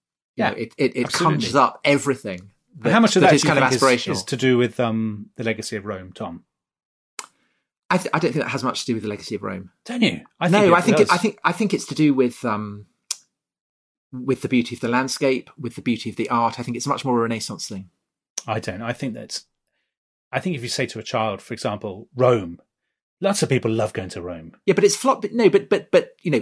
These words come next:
Speaker 2: Tuscany as in shorthand
Speaker 1: Well,
Speaker 2: for people
Speaker 1: Tuscany
Speaker 2: from
Speaker 1: specifically,
Speaker 2: Hampstead.
Speaker 1: okay.
Speaker 2: It's,
Speaker 1: Tuscany
Speaker 2: it's
Speaker 1: specifically is the sort of
Speaker 2: Florence and
Speaker 1: the, the, the Guardian reader's fantasy. I agree that's kind of a Renaissance thing. But people go to Pompeii, don't they? And they,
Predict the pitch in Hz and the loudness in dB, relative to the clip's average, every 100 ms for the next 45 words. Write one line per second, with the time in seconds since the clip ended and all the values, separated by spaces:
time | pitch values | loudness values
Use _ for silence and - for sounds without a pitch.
0 | - - 190 - 156 127 123 131 131 117 | -2 -2 0 2 2 2 0 0 0 -2
1 | - 139 143 196 226 147 156 139 139 160 | 0 4 4 6 6 6 6 4 4 4
2 | 156 123 101 120 123 104 90 _ _ 170 | 4 2 2 2 2 -2 -2 _ _ 4
3 | 185 175 147 151 131 147 143 - 104 104 | 4 4 4 4 4 2 0 -4 -4 -6
4 | - 135 123 113 110 - - 120 110 107 | 2 6 6 4 2 -2 2 2 0 -6
5 | - 151 165 151 - - 156 202 180 143 | -6 -6 -2 -2 -2 -2 4 6 6 4
6 | 131 135 120 - 127 113 101 - 90 113 | 0 0 -2 -2 -2 -2 -6 -10 -4 -4
7 | 120 120 101 98 - 101 95 95 92 90 | 2 2 2 -6 -8 -10 -8 -8 -8 -10
8 | - 87 - 85 80 _ _ _ _ - | -12 -14 -16 -16 -18 _ _ _ _ -2
9 | 170 202 208 - 110 - - 92 - 95 | 0 2 0 0 -4 -4 -10 -10 -10 -12
10 | 90 90 87 87 87 87 80 - | -12 -12 -14 -16 -18 -20 -20 -20